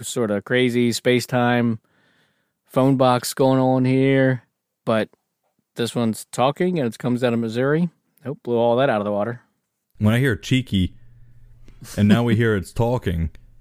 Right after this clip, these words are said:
Speaker 2: maybe he's, I don't know why I'm saying he, maybe it's saying, like, "Hey girl, I like your skirt. Look at them legs. Why don't you put that receiver under the skirt? Let me see."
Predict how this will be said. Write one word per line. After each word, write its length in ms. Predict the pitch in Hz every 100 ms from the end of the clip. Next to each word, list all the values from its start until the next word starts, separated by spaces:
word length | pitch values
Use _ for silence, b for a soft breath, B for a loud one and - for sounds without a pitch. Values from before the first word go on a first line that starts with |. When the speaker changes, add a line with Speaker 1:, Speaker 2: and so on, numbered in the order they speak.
| - -
Speaker 2:
maybe 260 | 113 127 131
he's, 400 | 127 117 104 - - - - - -
I 120 | - -
don't 140 | 123
know 100 | 127
why 140 | 92 90
I'm 80 |
saying 240 | - 85 82
he, 380 | 110 104 85 90 -
maybe 260 | 110 101 101
it's 340 | 107 104 -
saying, 420 | - 101 92 87
like, 260 | 87 85 - - - -
"Hey 180 | - 110
girl, 480 | 98 104 98 107 101 - - -
I 100 | 113
like 280 | 107 101
your 140 | 104 95
skirt. 560 | - - 120 117 101 - - - - - -
Look 140 | 127 120
at 80 | 117
them 320 | 120 113 110
legs. 840 | 117 120 120 110 107 95 - - - - - - - - - - - - - - B B B B B B B
Why 120 | 120
don't 140 | 123 107
you 60 |
put 220 | 101 127
that 160 | 120 117
receiver 580 | 107 - 127 117 107 107
under 220 | 110 107
the 140 | 98 92
skirt? 460 | - - 117 107
Let 160 | 110 110
me 100 | 107
see." 540 | - 123 113 104 95